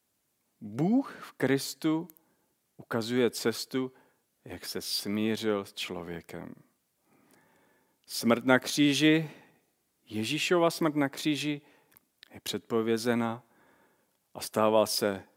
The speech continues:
novým pramenem života. A učedníkům začíná hořet srdce. Začínají tomu rozumět.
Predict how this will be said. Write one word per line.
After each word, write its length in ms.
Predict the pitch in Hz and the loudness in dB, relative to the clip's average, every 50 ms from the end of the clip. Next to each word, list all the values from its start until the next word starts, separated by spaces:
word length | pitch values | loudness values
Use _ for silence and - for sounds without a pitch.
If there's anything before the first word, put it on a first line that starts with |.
| _ - | _ -14
novým 600 | - 110 95 101 110 113 127 131 143 143 143 135 | -10 -8 -4 0 0 2 2 2 2 2 0 0
pramenem 540 | - - 107 104 104 101 101 101 98 98 95 | -2 0 0 0 0 0 0 -2 -2 -4 -6
života. 720 | 90 87 101 110 110 110 117 117 - - 95 85 87 95 - _ _ _ _ _ _ _ _ _ _ _ _ _ _ _ _ _ _ _ _ _ - | -6 -6 -4 -4 -4 -4 -4 -6 -6 -8 -10 -12 -12 -14 -20 _ _ _ _ _ _ _ _ _ _ _ _ _ _ _ _ _ _ _ _ _ -10
A 160 | - - - | -10 -8 -8
učedníkům 720 | 143 - - - 160 147 147 165 170 165 - - 180 180 165 | -8 -4 0 0 0 2 2 2 0 0 0 0 0 0 0
začíná 520 | 123 113 104 - - - 127 123 117 117 | 0 -2 -4 -2 -2 0 2 4 4 4
hořet 460 | 101 92 95 98 101 110 123 117 107 | 2 0 -4 -8 -6 -4 -4 -4 -4
srdce. 560 | - - - 104 92 - - - - 104 101 - _ _ _ _ _ _ _ - | -4 -8 -8 -8 -8 -6 -8 -8 -8 -8 -10 -12 _ _ _ _ _ _ _ -16
Začínají 480 | 110 - - - 127 127 123 123 123 | -8 -4 0 4 6 6 6 6 6
tomu 260 | - 127 120 120 120 | 4 2 2 4 4
rozumět. 640 | 117 117 113 107 117 127 123 117 113 107 101 - _ | 2 2 0 0 0 0 0 0 0 -2 -6 -10 _